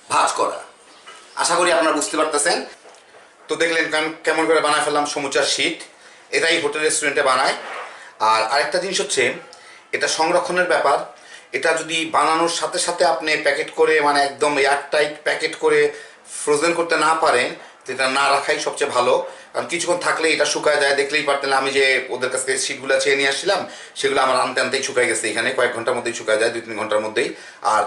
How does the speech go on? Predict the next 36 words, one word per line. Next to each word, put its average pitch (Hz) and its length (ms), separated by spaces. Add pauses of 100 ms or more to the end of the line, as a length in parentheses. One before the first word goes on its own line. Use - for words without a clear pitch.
এটা 151 220
পরে 151 240
আর 131 120
কোনোভাবে 120 420
ব্যবহার 107 280
করা 104 200
যায় 95 140
না, 92 60
মু-, 131 160
মুচমুচা 127 420
হয়ে 104 160
যায়, 101 200
এটা 147 240 (300)
কিছুই 131 200
করার 120 240
নাই 110 200
এটা। 120 220 (500)
তো 113 220
সবচেয়ে 165 320
ভালো 180 180
যখন 160 240
করবেন 160 340
তখনই 151 260
করবেন, 151 280
ফ্রোজেন 156 320
করে 170 200
রেখে 175 80
দিবেন, 185 260
পরের 160 220
দিকে 147 160
হয়তো 139 220
বাইর 131 180
করার 135 200
পরে 147 160
দেখবেন 131 280
যে 120 120